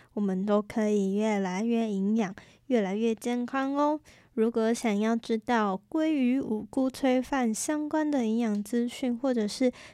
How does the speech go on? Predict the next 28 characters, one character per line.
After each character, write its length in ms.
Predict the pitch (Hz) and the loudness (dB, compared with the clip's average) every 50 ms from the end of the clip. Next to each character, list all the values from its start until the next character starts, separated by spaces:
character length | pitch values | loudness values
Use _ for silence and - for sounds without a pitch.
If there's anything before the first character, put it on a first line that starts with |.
| - - | -8 -4
你 100 | 220 208 | -4 -4
不 280 | 208 - 262 269 262 | -2 0 2 4 4
了 360 | 247 226 214 202 196 202 208 | 4 4 2 2 0 -2 -2
解 360 | 226 226 - 240 214 196 190 190 | -4 -2 -2 -2 -2 -2 -2 -2
到 200 | - 285 285 277 | 0 0 0 0
底 300 | - - 226 202 190 190 | 0 0 0 0 0 -2
分 320 | - - 302 302 277 277 | 0 0 0 2 2 2
量 240 | 294 294 277 277 277 | 0 0 0 0 -2
应 160 | 277 277 285 | -2 -2 -2
该 180 | 285 294 285 285 | 0 0 0 0
怎 160 | 262 - 214 | -2 -2 -4
么 140 | 190 196 202 | -4 -4 -4
替 300 | - - - 311 285 277 | -8 -6 -4 -4 -4 -2
换， 320 | - - 330 269 208 185 - - - - - - - _ | -2 0 0 0 0 -4 -8 -14 -20 -20 -20 -20 -18 _
我 160 | - 214 208 214 | -2 0 2 2
有 220 | 226 220 220 226 | 2 2 2 0
把 400 | 214 - 220 202 196 185 180 180 - _ | 0 -2 -2 -2 -2 -2 -4 -6 -8 _
这 320 | - - 277 254 226 208 | -4 -2 0 2 2 0
相 340 | 202 - - - 277 262 262 | 0 -2 -2 -2 -2 -2 -2
关 220 | 262 - 262 254 254 | -2 -2 -2 0 0
的 160 | 240 214 202 | 0 0 -2
资 320 | 208 - - 247 233 233 | -4 -6 -6 -4 -4 -4
讯 340 | 233 - - - 226 202 202 | -4 -4 -2 0 0 0 0
做 240 | - - 254 220 196 | 0 0 0 0 0
成 680 | 190 - - - 190 185 185 190 190 196 196 208 220 - _ _ _ _ _ _ _ _ _ _ _ _ _ - | -2 -6 -6 -6 -6 -4 -4 -4 -4 -4 -4 -4 -6 -10 _ _ _ _ _ _ _ _ _ _ _ _ _ -2
文 320 | 220 208 190 208 214 233 | 0 0 0 0 -2 -2
字 260 | 233 - - 320 269 | -2 -2 0 0 0
版 420 | 226 202 - - 190 - - - | 0 -2 -2 -2 -2 -2 -2 -6